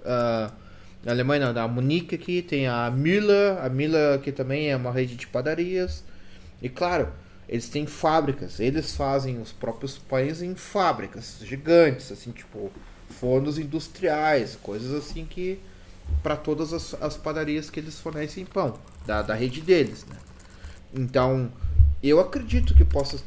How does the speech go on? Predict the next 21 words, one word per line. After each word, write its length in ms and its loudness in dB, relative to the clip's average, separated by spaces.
ter 120 -2
sido 260 -8
tão 220 0
caro 300 0
assim, 340 -8
porque 160 -16
se 160 -14
tu 100 -14
tem 200 -4
uma 240 -2
fábrica 680 -2
que 120 -10
produz 480 -4
pão, 500 0
tu, 100 -12
claro 340 2
que 80 -10
tu 100 -12
vai 80 -2
pagar 360 2
muito. 560 2